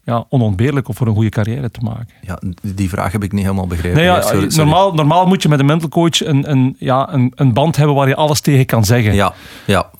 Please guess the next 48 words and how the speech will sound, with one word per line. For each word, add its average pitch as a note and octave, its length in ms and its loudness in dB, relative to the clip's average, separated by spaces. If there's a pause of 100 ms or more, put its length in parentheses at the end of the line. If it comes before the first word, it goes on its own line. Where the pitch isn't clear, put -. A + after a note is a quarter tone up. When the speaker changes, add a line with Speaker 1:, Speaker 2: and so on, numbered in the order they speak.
Speaker 1:
Als - 140 -2
je - 60 -6
dat C3+ 140 0
met B2 100 0
de A#2 60 -2
Speaker 2:
Dat A2+ 120 4
Speaker 1:
mental D3 180 0
Speaker 2:
werkt A#2 200 -2
alleszins F#2+ 360 0
toch F2 180 -2
beter. F2 180 0
Speaker 1:
Voilà. B2+ 120 2
Speaker 2:
Ja, A#2+ 220 2
op - 80 -4
Speaker 1:
Als - 120 -2
je - 0 -
Speaker 2:
die - 80 0
Speaker 1:
dat - 0 -
met C#3+ 100 4
Speaker 2:
manier. C3+ 160 2
Speaker 1:
een B2 60 2
mental E3 280 2
coach F3 240 0
niet C3+ 120 4
hebt, F3 280 -2
Speaker 2:
Ja. C3+ 60 -4
Speaker 1:
betekent D3 400 0
dat C3+ 140 -2
vaak C#3+ 220 0
waarschijnlijk D3 420 0
dat C3 120 -2
je C3+ 60 -2
dat B2 140 -2
met B2 100 2
een A2+ 120 2
andere C#3+ 300 2
coach A2+ 240 0
Speaker 2:
Ja, G#2+ 80 2
Speaker 1:
hebt. A2+ 240 0
Speaker 2:
ja, G2+ 220 0 (180)
ja, F2+ 220 -2 (180)
ja, - 200 -6 (100)
inderdaad. E2 680 -6
Ja, F2+ 140 -2 (220)
dat F#2+ 180 -4
zou, F#2+ 360 0
eh, F#2 40 -2
wel F2 160 -2